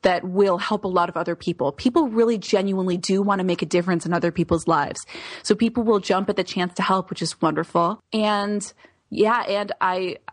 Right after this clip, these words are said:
<laughs> my biggest lesson again is just don't try to do it all on your own. Ask for help. People want to help you. So just, uh, be willing to take it and be willing to ask for it.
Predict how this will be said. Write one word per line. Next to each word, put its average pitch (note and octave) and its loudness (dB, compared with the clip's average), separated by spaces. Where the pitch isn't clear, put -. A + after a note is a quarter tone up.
<laughs> B3 -2
my A3+ 0
biggest A3 -2
lesson G#3 -4
again G#3 -2
is F3+ -10
just F3+ -4
don't A#3+ 6
try D#4+ 0
to D4 -4
do D#4 -2
it E4 0
all D4+ 2
on D#4 -4
your D#4 0
own. E4+ -4
Ask C#4+ 0
for D#4+ 0
help. D#4 -2
People E4 0
want B3+ -2
to D4 -2
help F4+ 0
you. G#2 -4
So G#3 2
just, A#3+ -4
uh, - 2
be A3 0
willing A#3 2
to A#3 -2
take A3+ 0
it A3 0
and G3+ -4
be G3+ 0
willing F#3+ 0
to F#3 -2
ask - -2
for - -2
it. - -8